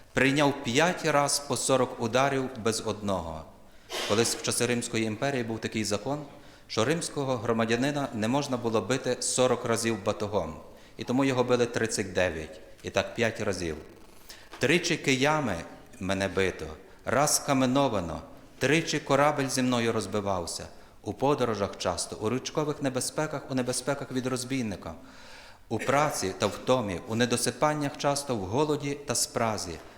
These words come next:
часто в постах, у холоді і наготі". Отак святий апостол, ідучи за Христом, ніс свій хрест. Святе Євангеліє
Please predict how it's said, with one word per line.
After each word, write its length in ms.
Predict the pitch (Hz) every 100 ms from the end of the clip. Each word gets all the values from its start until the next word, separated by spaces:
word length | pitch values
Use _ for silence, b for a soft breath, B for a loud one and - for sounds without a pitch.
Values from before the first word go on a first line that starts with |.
| B
часто 400 | - 110 - 110
в 120 | 98
постах, 560 | 98 - - 135 135 - -
у 80 |
холоді 600 | 98 - 139 139 120 120 117
і 100 | 107
наготі". 580 | 98 95 95 - 82 78 - B B B B
Отак 280 | 95 110 -
святий 320 | 107 107 101
апостол, 520 | 98 120 139 - 131 123 B B -
ідучи 340 | 98 101 117
за 120 | 107
Христом, 600 | - 101 - - 127 135 - -
ніс 420 | 101 110 - -
свій 280 | - 95 90
хрест. 520 | - 85 80 - - - - - - - - - B B B B B
Святе 300 | - 131 156
Євангеліє 720 | 143 151 156 117 92 87 80